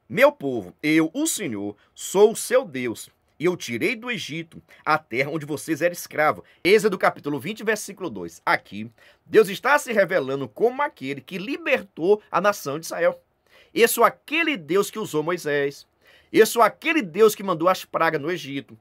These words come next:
Eu sou aquele Deus que libertou vocês da escravidão." Eita glória! Deus agora chega falando pesado. "Eu sou aquele Deus que libertou vocês.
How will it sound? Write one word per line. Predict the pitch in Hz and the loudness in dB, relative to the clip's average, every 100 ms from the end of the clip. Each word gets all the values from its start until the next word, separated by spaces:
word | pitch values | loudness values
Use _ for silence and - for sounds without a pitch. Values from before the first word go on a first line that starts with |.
| _ | _
Eu | 277 | 4
sou | 262 233 | 4 4
aquele | 226 - - 320 | 2 0 -2 -2
Deus | 196 214 | 4 2
que | - | 2
libertou | 254 240 220 _ 254 269 | -6 0 0 _ 4 4
vocês | 254 - 190 | 4 -2 -2
da | 180 | -2
escravidão." | 196 - 220 254 214 233 214 - _ _ - | -4 -4 -4 -4 -4 -2 -4 -10 _ _ -6
Eita | 110 127 151 147 - 113 | -4 -4 -6 -8 -2 -2
glória! | 104 104 98 - _ _ | -2 -4 -4 -8 _ _
Deus | - 104 165 143 | -12 -4 -4 0
agora | 135 120 165 | 0 2 0
chega | 165 - 143 185 | -2 -8 -4 -4
falando | - 196 220 | -2 -2 -2
pesado. | - 262 208 185 135 - _ - | -4 -4 2 2 2 -6 _ -4
"Eu | 151 160 | -4 -4
sou | - 156 | -6 0
aquele | 160 - - 214 262 | 0 0 -8 -8 -8
Deus | 139 147 170 | -2 -2 -2
que | - | -8
libertou | 147 226 277 220 - _ 185 220 | -12 -12 -6 -6 -6 _ -6 -4
vocês. | 208 - 120 104 | -4 -6 -8 -8